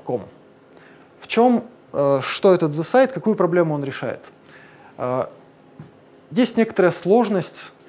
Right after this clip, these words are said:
некоторый барьер для начала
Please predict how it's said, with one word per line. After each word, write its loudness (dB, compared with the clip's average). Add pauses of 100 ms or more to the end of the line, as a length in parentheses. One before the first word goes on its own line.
(140)
некоторый -4
барьер 0 (300)
для -2 (160)
начала 2